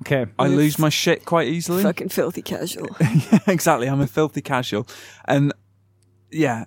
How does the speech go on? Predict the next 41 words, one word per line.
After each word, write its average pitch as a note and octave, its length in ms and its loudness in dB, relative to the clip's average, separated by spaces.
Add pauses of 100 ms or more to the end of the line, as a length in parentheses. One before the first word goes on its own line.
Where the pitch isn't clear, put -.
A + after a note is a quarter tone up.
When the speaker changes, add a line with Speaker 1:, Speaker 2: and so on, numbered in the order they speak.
Speaker 2:
I C#3 140 4
just, - 420 -6
it, B2+ 220 0
it - 180 2
freaks - 400 -4
me A#2+ 80 2
out, A2+ 180 -2
the A2+ 60 -8
prospect - 640 -4
of A#2 320 -4 (320)
playing A2 320 0
it. G2+ 160 -4 (280)
Speaker 1:
Because, F3+ 420 4
it, G#3+ 220 0
yeah, G3+ 240 4
if D#3 80 2
there's F#3 180 4
one A3 240 6
thing F#3 240 4
that E3 100 2
Cuphead E3 440 2
asks D#3+ 460 -2
of C#3+ 140 2
its C#3 140 -2
players C#3 360 2
is C3 120 -4
to C#3 80 0
Speaker 2:
Yeah. B2 80 2
Speaker 1:
have D3 200 2
some D#3 180 2
patience, B2+ 640 0
like C#3+ 140 2
Gary D3 240 6
Barlow D3+ 360 6
did C#3 180 0
many C#3+ 220 4
moons C#3 300 6
Speaker 2:
Yeah, C3 60 0
Speaker 1:
ago. C3 180 4
Speaker 2:
yeah, A#2 160 0
yeah. A#2+ 220 -2